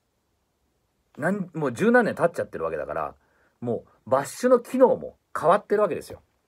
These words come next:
で、ジョーダンのパフォーマンスを支えるには、やっぱり無理があったわけですよね。で、ハーフタイムの時にはもうね、ジョーダンの足を血で真っ赤っかに染まっ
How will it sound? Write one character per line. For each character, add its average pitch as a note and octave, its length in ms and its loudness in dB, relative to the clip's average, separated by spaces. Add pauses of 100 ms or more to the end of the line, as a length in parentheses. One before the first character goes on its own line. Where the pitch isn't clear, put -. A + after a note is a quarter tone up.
(600)
で、 A2+ 100 -8
ジ A2 120 2
ョ A3+ 80 10
ー - 20 8
ダ E3+ 100 6
ン G#2 40 0
の F2+ 60 -10
パ A#2 160 -6
フ E3 160 6
ォ F#3+ 40 4
ー - 20 -2
マ F3+ 140 0
ン F#3 40 -4
ス F3+ 80 -4
を F3 80 2
支 E3+ 120 -2 (160)
え F3+ 100 6
る E3+ 140 2
に G#2+ 120 -8
は、 G2+ 220 -2 (320)
や E3 200 4
っ - 120 -4
ぱ C4 120 8
り D#3+ 80 4
無 F3 160 4
理 G#3+ 100 2
が B2+ 100 4
あ A2 60 2
っ A2 80 -6
た - 160 -4
わ B1+ 80 -4
け C2+ 100 -16
で C2 80 -16
す - 100 -20
よ C2+ 100 -16
ね。 D2 160 -18 (640)
で、 C3+ 100 6
ハ A#3 420 2
ー B3 40 0
フ - 120 -18
タ C4 160 2
イ A#3+ 60 4
ム E3+ 100 -2
の A2 60 -8
時 G2+ 200 -12
に F2+ 100 -10
は E2 100 -12
も F#2+ 180 -8
う E2+ 60 -10
ね、 C#2 240 -14 (160)
ジ A2 120 -2
ョ F#3+ 80 4
ー - 20 -2
ダ G#2 100 -4
ン C#2 140 -16
の D2 240 -14
足 - 200 -10
を D2 200 -14
血 - 280 -6
で G#3+ 300 8
真 B2+ 160 4
っ - 20 2
赤 G3+ 200 0
っ G3+ 80 -6
か G3+ 120 2
に C3 80 -6
染 B2 160 -6
ま C#3+ 80 4
っ - 80 -4